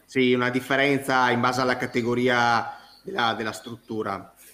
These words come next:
No, no, ma io questo, su questo sono d'accordo con te, eh. Cioè, ma andando un attimo, tornando sulle tue rubriche, perché visto che siamo qui non possiamo non parlare di Revenue Basic, ok? Allora io, guarda, mi permetto di fare uno sc-, di, di condividere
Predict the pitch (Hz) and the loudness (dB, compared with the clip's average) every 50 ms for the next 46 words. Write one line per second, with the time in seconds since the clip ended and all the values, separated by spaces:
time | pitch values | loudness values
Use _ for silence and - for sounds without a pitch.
0 | - - 113 101 123 170 196 190 151 131 123 139 170 - 254 - - 143 160 160 | -20 -16 -12 -8 -4 -2 0 2 2 2 2 2 0 0 -2 -2 0 2 2 2
1 | 143 120 151 147 139 135 135 139 131 123 120 110 - 113 107 101 - 104 98 98 | 2 2 2 2 2 2 2 2 2 2 0 -2 -2 -4 -6 -4 -4 -4 -2 -2
2 | 104 104 101 - - - - - 104 104 98 95 95 90 - - - - - - | -2 -4 -4 -8 -14 -18 -14 -12 -10 -10 -10 -12 -16 -18 -20 -20 -20 -20 -20 -20
3 | - - - - - - - - - 175 - - - - - - - - - _ | -20 -20 -20 -20 -20 -20 -10 -4 -4 -4 -4 -4 -10 -16 -20 -20 -20 -20 -20 _
4 | _ _ - 160 156 147 147 190 214 220 226 220 196 160 151 160 156 - - 175 | _ _ 0 2 2 4 4 2 2 2 4 4 4 4 2 0 -2 -4 -2 0
5 | 180 175 175 160 127 139 143 156 160 - - 147 139 - - 143 135 135 123 127 | 0 2 2 2 0 0 0 0 0 -2 0 0 -2 0 2 2 2 2 2 2
6 | 123 120 123 113 104 127 107 113 117 123 127 127 139 120 120 - 127 117 113 104 | 2 0 0 -2 -8 -8 -8 -6 -6 -6 -4 -6 -6 -8 -6 -4 -4 -4 -4 -4
7 | - 131 135 131 123 113 - 107 - - 127 120 117 113 117 110 110 113 110 110 | -2 -2 0 0 0 -4 -6 -10 -8 -6 -4 -4 -4 -4 -6 -6 -4 -6 -4 -2
8 | 113 117 117 117 113 104 104 110 110 110 107 - - 113 113 113 104 113 110 110 | 0 0 0 0 -2 -2 -2 -4 -4 -4 -6 -6 -6 -4 -4 -2 -2 -2 -4 -4
9 | 110 101 110 107 104 101 98 - 113 92 _ - - 95 - - _ _ - - | -4 -2 -2 -2 -2 -2 -6 -8 -14 -16 _ -14 -14 -14 -14 -16 _ _ -16 -12
10 | - - - - - - - 113 - - - 117 104 104 107 113 123 127 127 - | -12 -12 -12 -12 -14 -12 -12 -12 -8 -2 0 2 2 4 4 2 2 0 0 0
11 | 127 135 135 139 160 170 165 156 - 139 147 143 135 117 - - - - - 127 | 0 2 4 4 6 4 4 2 2 2 2 2 2 0 -2 -4 -14 -12 -6 -2
12 | 135 135 131 151 151 147 165 180 180 180 180 175 160 147 - - 135 139 139 143 | -2 -2 0 0 0 2 2 2 0 0 -2 -4 -4 -2 0 0 2 2 4 4
13 | 143 143 139 139 139 - 143 139 135 139 135 135 131 127 - - - - 139 131 | 4 2 2 0 0 -2 -2 0 0 0 0 0 0 -2 -4 -8 -8 -6 -6 -4
14 | 120 120 127 127 127 127 123 - - 139 139 135 131 135 131 147 156 147 156 156 | -4 -2 -2 -2 -2 -2 -4 -2 0 0 0 0 0 0 2 2 2 2 2 2
15 | 156 156 156 156 156 - | 2 2 2 2 0 -2